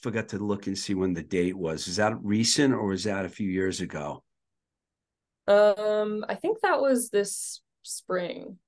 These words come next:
Speaker 2: It was this year, I'm pretty sure.
Speaker 1: Do they actually respond to you when you do those submissions?
Speaker 2: No, we didn't hear
Speaker 1: See,
Speaker 2: anything. <laughs>
Speaker 1: you didn't hear anything. I
Speaker 2: No.
Speaker 1: thought yours was really clever and cool. I liked it.
Speaker 2: Thank you.
Speaker 1: Um,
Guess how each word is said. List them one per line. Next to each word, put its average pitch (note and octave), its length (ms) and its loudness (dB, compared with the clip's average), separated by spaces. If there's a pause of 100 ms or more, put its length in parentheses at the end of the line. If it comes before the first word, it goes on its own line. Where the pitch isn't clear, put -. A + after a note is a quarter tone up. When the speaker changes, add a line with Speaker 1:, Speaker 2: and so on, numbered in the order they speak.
(120)
Speaker 2:
It - 80 -8
was F#3+ 140 -6
this B3+ 160 0
year, F3 260 2
I'm - 120 -8
pretty - 200 -8
sure. - 340 -8 (720)
Speaker 1:
Do C#3+ 100 10
they D#3 220 8
actually F3+ 420 6
respond B2+ 640 6
to - 120 -2
you D#3 140 6
when D#3 160 2
you D3+ 100 2
do D#3+ 180 0
those D#3 240 0
submissions? D#3 800 -4 (1600)
Speaker 2:
No, - 340 0 (640)
we F#3 120 -2
didn't F#3+ 120 -2
hear E3+ 80 0
Speaker 1:
See, C3 80 4
Speaker 2:
anything. - 280 -2 (100)
<laughs> - 120 -12
Speaker 1:
you A#3+ 220 4
didn't G#2+ 160 4
hear G2+ 200 4
anything. F#2 440 -2 (200)
I - 120 4
Speaker 2:
No. - 80 4
Speaker 1:
thought D4+ 240 4
yours C#4 300 0
was G3 180 -2
really A3 240 0
clever C#3+ 520 -4
and G2 120 -4
cool. - 300 0
I F2 80 0
liked A#2+ 360 -4
it. E2+ 200 -4
Speaker 2:
Thank B3+ 240 4
you. - 260 -8 (360)
Speaker 1:
Um, C#3+ 500 8